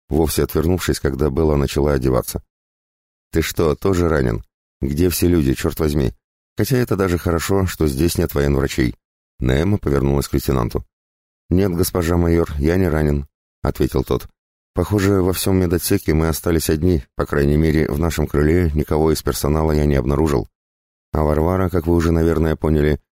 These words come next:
благополучно обесточила последнюю медсестру". "Кстати,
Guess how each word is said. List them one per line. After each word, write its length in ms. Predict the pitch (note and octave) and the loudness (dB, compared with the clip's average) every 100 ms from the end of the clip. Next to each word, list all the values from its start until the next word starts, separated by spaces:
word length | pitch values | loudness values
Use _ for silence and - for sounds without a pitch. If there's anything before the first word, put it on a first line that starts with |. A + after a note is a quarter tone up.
| - | -6
благополучно 680 | D2+ D#2+ E2 F2 G2+ - F#2+ | -2 0 0 2 0 0 -2
обесточила 540 | D#2 D#2+ F#2 - F#2+ | -2 -2 -2 0 -2
последнюю 520 | - D#2 D#2 D2+ F2+ | -2 -2 0 2 2
медсестру". 540 | E2 E2 F2 - C#2+ D2 _ _ _ _ _ _ _ _ | 2 0 -4 -2 -2 -2 _ _ _ _ _ _ _ _
"Кстати, 500 | - - E2 D2 B1 | -8 -2 -2 0 -2